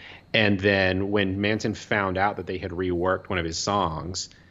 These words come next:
he put a bullet with Dennis's name on it, like, on the counter in the kitchen. And Dennis fled the place. And then that, like, what the, and then the story goes that Dennis was supposed to be at that party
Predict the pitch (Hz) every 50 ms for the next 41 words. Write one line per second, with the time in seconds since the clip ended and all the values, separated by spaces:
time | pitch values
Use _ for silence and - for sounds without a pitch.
0 | - - - - - 107 - - - - - 120 101 87 82 85 87 - 98 98
1 | 107 101 87 80 80 76 - - 95 92 92 90 87 85 85 82 - - 90 90
2 | 92 95 92 90 - - 90 85 87 87 85 87 87 90 87 82 78 78 73 -
3 | 69 69 - - 82 78 73 - - - - 87 85 82 82 82 80 80 76 73
4 | 76 - - - - - - _ - - - - - - - - 90 92 92 -
5 | 87 80 78 78 78 78 - - - 104 - - - 82 73 71 73 80 85 -
6 | - - - - - - - - - - - 104 92 85 85 80 - 98 92 85
7 | 85 - - - - - 98 92 92 85 82 85 82 - - - 87 82 82 80
8 | - 98 87 87 85 87 85 82 82 80 - - - 90 87 82 78 - - -
9 | - 92 87 80 78 87 82 90 90 87 85 82 85 85 80 82 - - 98 92
10 | 92 85 90 87 85 85 82 - - 92 82 73 76 - - - _ _ - -
11 | - - - 90 - 101 101 101 95 - 92 87 - 95 87 - - 107 101 -
12 | - 95 85 95 92 87 82 - 85 - - - - 104 107 117 104 78 - -
13 | - - -